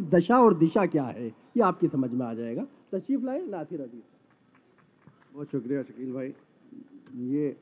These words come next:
Speaker 2: बड़ी गनीमत है, ये मेरे सामने जो फौज बैठी है उर्दू की, हुआ है,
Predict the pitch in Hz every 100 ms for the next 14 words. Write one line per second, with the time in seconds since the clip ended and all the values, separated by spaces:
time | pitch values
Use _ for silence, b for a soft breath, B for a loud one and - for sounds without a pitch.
0 | _ _ _ _ - 139 156 123 139 165
1 | 180 - 143 143 139 135 - _ _ _
2 | _ 135 143 143 131 139 139 127 120 -
3 | _ _ - 139 147 107 127 - 147 139
4 | 120 117 135 - 127 156 - _ _ _
5 | _ _ _ _ _ _ _ _ _ _
6 | _ _ _ _ _ 135 117 143 156 156
7 | 156